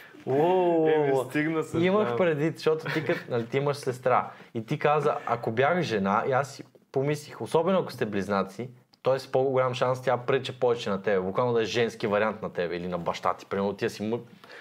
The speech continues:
Speaker 1: мъжкия вариант, малко по-различен на него и тя да е женския вариант. Буквално съм го виждал това. Колко си приличат, просто буквално един е мъжкия вариант, другия е женския, но
Speaker 2: Мгм.
Speaker 1: като черти са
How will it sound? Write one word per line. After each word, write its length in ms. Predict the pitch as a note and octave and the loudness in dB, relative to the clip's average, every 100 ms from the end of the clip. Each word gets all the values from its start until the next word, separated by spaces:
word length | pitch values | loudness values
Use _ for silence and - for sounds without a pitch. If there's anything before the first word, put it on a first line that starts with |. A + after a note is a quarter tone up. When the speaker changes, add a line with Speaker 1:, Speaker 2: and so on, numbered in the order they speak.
| - C3+ | -8 -2
Speaker 1:
мъжкия 360 | D#3+ - B2+ | -2 0 0
вариант, 420 | A#2+ B2 A#2 F#2+ A2+ | 2 2 0 -4 0
малко 320 | A2+ A2 - | 0 0 0
по-различен 520 | A2+ G#2+ G2+ G#2 F#2 | 0 0 -4 -8 -6
на 100 | F#2 | -4
него 380 | G2 A#2+ F#3 F3 | -2 2 2 0
и 80 | - | 2
тя 140 | C3 | 2
да 80 | C3+ | 2
е 20 | |
женския 420 | B2 B2 B2 G2+ | 2 -2 -2 -4
вариант. 260 | F#2 F2 D#2+ - - - | -2 -4 -8 -16 -16 -2
Буквално 260 | E3+ F#3+ | 0 0
съм 160 | F#3+ D#3 | 0 0
го 100 | C3 | 2
виждал 260 | D3 B2 | 2 0
това. 240 | B2 B2+ D3+ - - _ _ _ _ _ _ _ _ _ _ | 0 0 0 -8 -20 _ _ _ _ _ _ _ _ _ _
Колко 280 | G3+ G3 G3+ | 0 0 -4
си 180 | C#3 - | -6 0
приличат, 500 | D#3+ - C3+ - - | 0 0 -4 -6 -2
просто 280 | C#3 C3+ A#2+ | -2 -2 -6
буквално 320 | A2 C3+ A#2+ | 0 2 2
един 280 | A2 A2+ G#2 | 2 0 0
е 60 | |
мъжкия 380 | G#2 A#2+ B2 B2+ | 0 -2 0 0
вариант, 180 | A#2 A2+ | 0 0
другия 200 | G#2+ G2 | -2 -2
е 40 | |
женския, 440 | F#2 G2+ G2 - C#3+ | -2 -4 -4 -4 -4
но 60 | |
Speaker 2:
Мгм. 80 | A#2 | -4
Speaker 1:
като 120 | A2+ | -6
черти 260 | A#2 G#2+ A2+ | -6 -8 -8
са 140 | - | -10